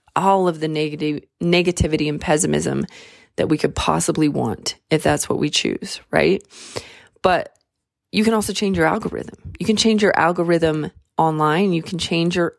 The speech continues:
algorithm in real life. And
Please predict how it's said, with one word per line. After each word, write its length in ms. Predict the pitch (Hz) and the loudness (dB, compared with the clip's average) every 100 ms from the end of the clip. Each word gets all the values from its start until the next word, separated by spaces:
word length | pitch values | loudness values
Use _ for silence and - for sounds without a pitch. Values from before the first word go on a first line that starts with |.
| - | 0
algorithm 800 | 147 156 156 147 147 143 143 143 - | 2 2 0 0 0 -2 -4 -6 -8
in 160 | 160 156 | -6 -4
real 220 | 151 139 | -2 0
life. 520 | 151 - - - - - - - - - - _ _ - | 0 -2 -4 -14 -20 -20 -20 -20 -20 -20 -20 _ _ 0
And 580 | 185 175 170 160 160 | 2 4 4 2 -2